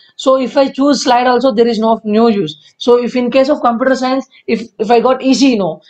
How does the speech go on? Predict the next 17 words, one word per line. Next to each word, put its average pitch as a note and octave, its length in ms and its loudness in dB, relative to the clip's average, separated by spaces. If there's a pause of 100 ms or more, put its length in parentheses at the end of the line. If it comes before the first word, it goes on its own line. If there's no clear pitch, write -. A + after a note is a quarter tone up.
(120)
and, A#3+ 320 -2
uh, B3+ 160 -2 (100)
in A3 100 -4
the, A3+ 220 -2
in G#3+ 140 0
some, G#3+ 400 -2 (100)
in G#3+ 220 -4
la-, G3 320 2
previous B3 360 0
thirty-nine A#3+ 400 -2
options A#3+ 320 0
have A3+ 220 0 (140)
C A#3+ 180 -2
S B3 140 2
C B3+ 100 0
as A#3 140 0
option. A3 440 -4